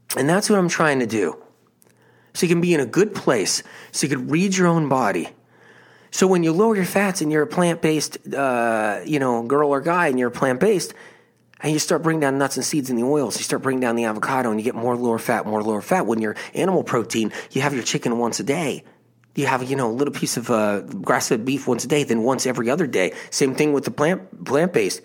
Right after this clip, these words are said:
Have avocado every other day. Bring in more fruits and vegetables, 'cause guess what cleanses us? Guess what cleanses us? It's not chicken and meat. Chicken and meat don't cleanse us. And I have nothing against chicken and meat.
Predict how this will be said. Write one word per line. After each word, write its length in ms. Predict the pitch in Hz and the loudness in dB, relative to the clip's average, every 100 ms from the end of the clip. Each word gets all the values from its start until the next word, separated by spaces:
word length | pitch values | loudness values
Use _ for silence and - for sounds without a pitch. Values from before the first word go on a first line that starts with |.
| - | -6
Have 280 | - 139 135 | 0 0 0
avocado 520 | 143 131 127 - 151 - | -2 -2 -2 0 0 0
every 240 | - 135 131 | -2 -2 -2
other 140 | 120 | -2
day. 340 | 131 110 67 - _ _ _ _ _ _ - | 0 0 -2 -10 _ _ _ _ _ _ -8
Bring 220 | 123 151 160 | 0 4 4
in 100 | 139 | 4
more 180 | 123 | 2
fruits 280 | 156 170 165 | 2 0 0
and 80 | 147 | 0
vegetables, 380 | 131 131 127 107 | 0 0 -2 -4
'cause 180 | 143 - | -2 -4
guess 320 | - 185 - | -2 0 2
what 160 | 233 180 | 2 2
cleanses 420 | 214 254 190 139 | 4 4 4 2
us? 300 | 98 - - - - - - - - | 0 0 -4 -12 -16 -16 -18 -10 0
Guess 260 | 135 139 | 0 4
what 200 | 185 190 | 2 0
cleanses 480 | - 233 254 202 175 | 2 2 4 2 2
us? 180 | 170 - - - | 0 0 -6 -2
It's 180 | 135 117 | -2 2
not 240 | 131 170 | 2 2
chicken 360 | - 208 208 214 | 2 2 4 2
and 160 | 202 | 4
meat. 300 | 214 285 - - - - | 2 2 -2 -10 -16 -2
Chicken 320 | - 165 202 | 0 4 4
and 120 | 196 | 4
meat 200 | 208 330 | 2 2
don't 220 | 208 196 | 2 2
cleanse 300 | - 185 180 | 2 2 4
us. 320 | 180 190 - - - _ _ - | 2 2 0 -8 -16 _ _ -2
And 100 | 131 | 2
I 60 | 185 | 4
have 160 | 208 | 4
nothing 340 | 170 202 226 214 | 2 4 4 2
against 380 | 151 254 - | 4 2 4
chicken 240 | - - 135 | 0 2 2
and 120 | 123 | 2
meat. 300 | 120 98 | 0 -2